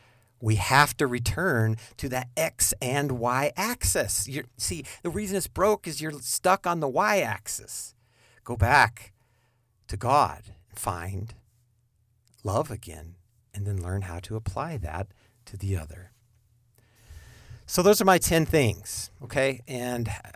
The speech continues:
before I close, I just wanna ask you, was that what you expected? You know, I hope you can perceive the nuances of wisdom here.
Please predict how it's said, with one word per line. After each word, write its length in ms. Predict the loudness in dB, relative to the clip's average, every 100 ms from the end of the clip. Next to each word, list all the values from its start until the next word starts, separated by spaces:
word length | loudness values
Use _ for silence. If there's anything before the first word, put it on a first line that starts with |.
| -20 -16 -12 -12 -12
before 380 | -14 -6 0 0
I 60 |
close, 360 | 0 -2 0 0
I 80 | -4
just 280 | -8 -8
wanna 340 | -6 -6 -6 -8
ask 380 | -6 -6 -6 -8
you, 260 | -8 -8 -12 -20 -20 -20 _
was 140 | -2
that 180 | 0 0
what 120 | -2
you 120 | -6 -8
expected? 720 | -6 -8 -6 -8 -8 -8 -8 _ _ _ _ _ _ _ _ _ _ _
You 80 | -8
know, 60 |
I 60 | -6
hope 260 | -6 -4 -6
you 80 |
can 140 | -8 -4
perceive 520 | -2 -2 -2 -2 0
the 80 | 2
nuances 680 | 4 4 2 2 -2 -2
of 160 | -4 -2
wisdom 420 | -2 -2 -4 -6
here. 320 | -6 -10 -12